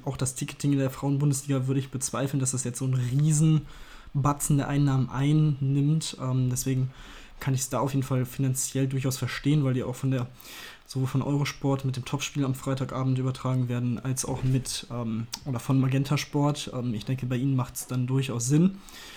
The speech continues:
Bei der dritten Liga sehe ich das definitiv komplett anders. Ähm, ich find, also es gab eine Abstimmung,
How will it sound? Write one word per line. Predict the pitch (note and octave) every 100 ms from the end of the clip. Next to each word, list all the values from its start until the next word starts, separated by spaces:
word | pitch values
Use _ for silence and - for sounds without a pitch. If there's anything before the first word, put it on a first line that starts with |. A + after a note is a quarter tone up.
| - - - -
Bei | C3+
der | C3+
dritten | E3+ F#3+
Liga | E3 D#3+ D3
sehe | D3
ich |
das | C#3+ C3 - - - - -
definitiv | C3+ C3+ B2+ -
komplett | - D3+ C3+ B2+
anders. | C3 C#3+ D3+ - -
Ähm, | B2 A#2+ B2 - - - - -
ich | B2+
find, | - C#3+ C3+ - - - - -
also | B2+
es | B2+
gab | D3 C#3
eine | C3 -
Abstimmung, | - - F3+ E3+ F3+ F#3+